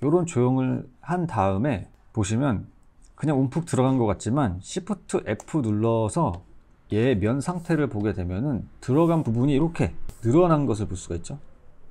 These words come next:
자, 반대로 이번에는 Alt 누르지 말고 강도를 좀 세게 해서 요런 식으로, 요런 식으로 모델링을 해볼게요.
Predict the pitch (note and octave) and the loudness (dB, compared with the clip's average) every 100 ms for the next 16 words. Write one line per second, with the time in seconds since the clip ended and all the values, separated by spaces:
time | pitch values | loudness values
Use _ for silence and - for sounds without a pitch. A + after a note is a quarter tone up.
0 | - - - - - - - G2+ B2+ C#3 | -16 -18 -18 -20 -14 -12 -6 -2 2 4
1 | C3 F2 F#2 F#2 D3 - G#2+ - C3+ G2+ | 2 0 -2 -2 -2 -2 -4 -2 -2 0
2 | G#2+ G2 E2+ E2 - C#3+ G2 - - - | -2 -2 -4 -6 -4 -4 -4 -12 -20 -20
3 | - - - - - - G2 G#2 G#2 G2+ | -20 -20 -20 -20 -20 -12 -6 -4 -4 -4
4 | F#2 G2 - C3+ C#3 G#2 G#2+ B2 F#2+ - | -4 -8 -8 -8 -8 -8 -8 -10 -10 -16
5 | - - _ _ _ - - - - - | -20 -20 _ _ _ -20 -20 -18 -18 -20
6 | - - - G2+ - - - - - - | -20 -20 -16 -10 -10 -10 -16 -20 -20 -20
7 | - - - - - - A#2 C3+ C3 - | -20 -20 -20 -20 -20 -8 -4 -2 -2 -4
8 | F#2+ A2 E3 E3+ - - - - - - | -4 -2 -2 -4 -12 -20 -20 -20 -20 -20
9 | - - - - - - - - - - | -20 -20 -20 -20 -20 -20 -20 -20 -20 -20
10 | - - - - - - - - - - | -20 -20 -18 -20 -20 -20 -20 -20 -20 -20
11 | - - A#2 G#2+ G2 F#2+ C3+ F3+ E3+ - | -14 -6 -4 -4 -8 -8 -8 -8 -12 -20
12 | - - - F#2+ G2 G#2 G2 F#2+ A#2 B2 | -20 -20 -14 -6 -2 0 0 0 -4 -8
13 | - | -16